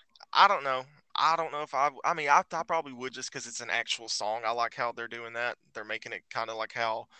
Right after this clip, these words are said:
uh, promotions back in the day were. Um,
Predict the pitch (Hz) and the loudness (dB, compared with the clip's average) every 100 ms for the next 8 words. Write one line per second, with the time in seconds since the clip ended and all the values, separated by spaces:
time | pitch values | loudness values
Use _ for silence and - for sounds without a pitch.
0 | - - - - 113 113 101 95 92 _ | -20 -12 -8 -4 0 2 2 -2 -10 _
1 | _ _ - 117 107 117 120 110 110 117 | _ _ -12 -6 -4 -2 -4 -4 -6 -8
2 | 107 107 117 117 120 120 _ _ _ - | -14 -8 -6 -4 -6 -8 _ _ _ -20
3 | - _ _ _ _ _ _ _ - 113 | -20 _ _ _ _ _ _ _ -6 0
4 | 110 - - | 6 8 6